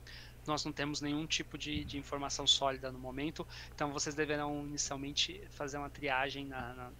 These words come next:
no território e em busca de informações a respeito desses desertores.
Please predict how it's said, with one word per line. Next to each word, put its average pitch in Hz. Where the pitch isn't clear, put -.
no 127
território 127
e 127
em 127
busca 131
de 127
informações 123
a -
respeito -
desses -
desertores. 127